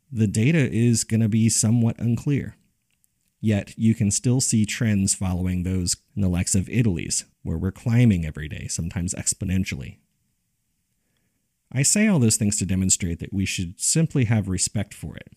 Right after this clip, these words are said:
There's plenty we can do to assist in the efforts to prevent acquiring it. The C D C recommends the following, which I'm sure you're familiar with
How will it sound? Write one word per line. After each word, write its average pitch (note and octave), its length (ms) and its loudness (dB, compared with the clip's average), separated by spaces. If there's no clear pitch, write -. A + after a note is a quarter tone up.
There's A2+ 160 -2
plenty D3+ 340 2
we E3 140 2
can A2+ 200 2
do G2 160 0
to F#2 160 -4
assist - 340 -2
in F2+ 80 -2
the D2 120 -6
efforts F2 360 -6
to F2+ 100 -8
prevent D2+ 360 -10
acquiring G#2+ 580 0
it. - 140 -14
The G#2+ 60 -8
C A2+ 220 2
D C#3+ 100 6
C C3+ 200 4
recommends G#2+ 480 2
the B2+ 80 -2
following, F2 440 -4
which - 240 -6
I'm E2 160 -6
sure A2 220 2
you're F#2+ 140 2
familiar G#2+ 380 2
with F2 260 -6